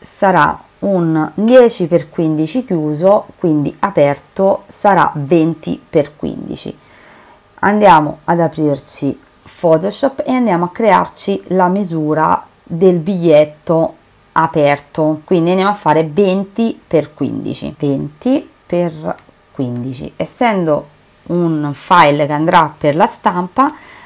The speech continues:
noi andiamo a metterci C M Y K e trecento di risoluzione. Il contenuto lo lasciamo bianco e poi andiamo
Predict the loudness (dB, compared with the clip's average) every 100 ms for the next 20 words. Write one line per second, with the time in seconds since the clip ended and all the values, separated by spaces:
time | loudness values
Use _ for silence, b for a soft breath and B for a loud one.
0 | B 0 2 2 0 -2 -8 -10 -4 -2
1 | -2 -4 -4 -4 -2 2 0 0 -6 -2
2 | -2 -2 -4 -2 -6 -4 -8 -4 -4 -4
3 | -8 -12 -12 -12 -12 -14 -18 _ B B
4 | B -2 -2 -2 -4 -2 -2 -2 -4 -4
5 | -2 -2 -4 -6 -4 -2 -2 -2 -4 -4
6 | -6 -6 _ -8 -8 -4 -4 -4 -4 -2
7 | -2 -2 -4